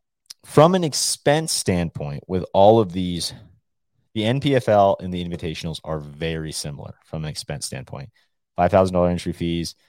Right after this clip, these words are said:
six events, no championship. Um, payouts are a little different, but,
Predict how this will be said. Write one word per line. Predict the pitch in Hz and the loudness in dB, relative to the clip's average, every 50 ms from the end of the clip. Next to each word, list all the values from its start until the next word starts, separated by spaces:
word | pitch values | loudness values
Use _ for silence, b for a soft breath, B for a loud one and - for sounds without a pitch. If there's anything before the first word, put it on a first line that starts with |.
| _ _ _ _ _ _ _ | _ _ _ _ _ _ _
six | - - - - 98 - - | -10 -8 -4 -4 -4 -4 -4
events, | 98 85 85 85 85 85 80 - - - - | -6 -4 -4 -4 -4 -6 -6 -8 -10 -12 -10
no | - 85 85 87 85 | -10 -6 -6 -6 -6
championship. | - 92 85 85 - - 85 82 - - 87 82 80 - _ - - _ _ _ _ _ _ _ _ _ _ _ _ _ _ _ _ _ _ _ - _ _ - | -6 -6 -6 -6 -6 -6 -8 -8 -6 -6 -4 -4 -4 -6 _ -16 -20 _ _ _ _ _ _ _ _ _ _ _ _ _ _ _ _ _ _ _ -20 _ _ -6
Um, | 82 80 82 82 80 76 73 73 71 71 67 71 80 - _ _ _ _ _ - | -4 -4 -2 -2 -4 -6 -8 -10 -10 -12 -14 -16 -18 -20 _ _ _ _ _ -4
payouts | 104 92 92 92 87 - - | -2 0 2 2 0 0 -2
are | 87 82 | -4 -4
a | 82 | -4
little | 85 90 90 | -4 -6 -6
different, | 85 78 90 87 - - 90 87 - - - - - - _ _ _ _ _ _ _ _ _ _ _ _ _ _ _ _ _ - | -4 -2 -4 -4 -4 -4 -6 -4 -4 -6 -6 -10 -14 -20 _ _ _ _ _ _ _ _ _ _ _ _ _ _ _ _ _ -4
but, | 95 87 82 80 - _ | -2 -2 -2 -2 -4 _